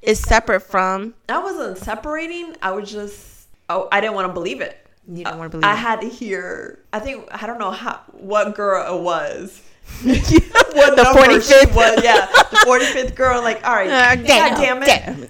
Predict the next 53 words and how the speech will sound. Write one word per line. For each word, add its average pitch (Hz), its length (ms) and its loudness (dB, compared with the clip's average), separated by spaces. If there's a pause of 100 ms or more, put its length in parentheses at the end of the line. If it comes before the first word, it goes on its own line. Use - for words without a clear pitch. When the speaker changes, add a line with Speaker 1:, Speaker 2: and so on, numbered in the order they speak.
Speaker 2:
I 285 80 0
Speaker 1:
God, 147 180 -2
Speaker 2:
guess 339 220 4
Speaker 1:
you 240 80 4
Speaker 2:
I 220 60 6
Speaker 1:
did 240 120 4
this 208 100 2
Speaker 2:
gotta 294 220 6
Speaker 1:
shit. - 80 -2
Speaker 2:
believe. 370 480 0
Speaker 1:
<laughs> - 760 -4 (600)
Like, - 240 -8
okay, 180 360 -2
damn. - 180 0 (460)
But, 233 240 4
um, 208 520 4
that's 240 300 -2
how 269 200 0
I 208 160 -4
felt 190 320 -6
about 175 220 -10
R. 147 120 -6
Kelly. - 320 -12
It 175 40 -8
was 180 160 -10
like, 208 280 -10
all 175 100 -4
right, 165 260 -4
you - 240 -14
got 196 260 -2
all 185 180 -6
these 185 240 -6
things, 175 460 -8 (320)
but 165 180 2
I - 100 -2
wa-, 160 200 -6
I'm 156 220 -2
still 170 260 -4
in 160 60 -8
love 151 120 -6
with 156 100 -12
the 156 60 -14
music. 151 320 -10
So, 170 440 0 (400)
uh, 170 260 0
we 170 80 -4
went 165 260 0
backstage. 175 760 -2
It 160 100 -6
was 160 100 -6
only 165 240 -6
girls 175 280 -10
backstage, 156 600 -6